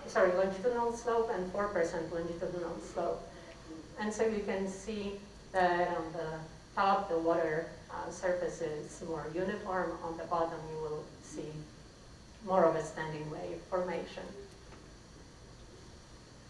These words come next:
What we're also looking into in this project is if it's possible and how to, well,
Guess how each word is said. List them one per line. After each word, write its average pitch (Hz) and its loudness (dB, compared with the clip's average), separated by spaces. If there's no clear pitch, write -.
What 247 8
we're 254 12
also 269 8
looking 233 6
into 214 0
in 180 2
this 180 2
project 185 0
is 175 6
if 190 4
it's 190 0
possible 180 6
and 165 -2
how 190 10
to, - -2
well, 170 -2